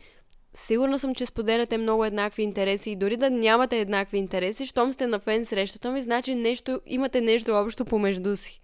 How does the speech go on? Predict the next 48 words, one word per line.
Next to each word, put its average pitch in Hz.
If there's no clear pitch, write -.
Дали 202
ще 262
са 233
видеята 190
ми 254
или 202
някоя 196
моя 175
книга, 247
която 262
сте -
прочели, 220
или, 202
м, 180
каквото 285
ще 226
да 180
е, 220
винаги 277
можете 262
да 247
си 202
говорите 214
и 220
най- 202
много 214
съм 226
се 208
възхищавала 196
на 202
това, 190
че 226
го 185
правите 185
по 180
време 180
на 180
фен 180
срещите 196
и 277
се 214
запознавате 185
един 262
с 254
друг 247
и 240
ставате 190
приятели, 190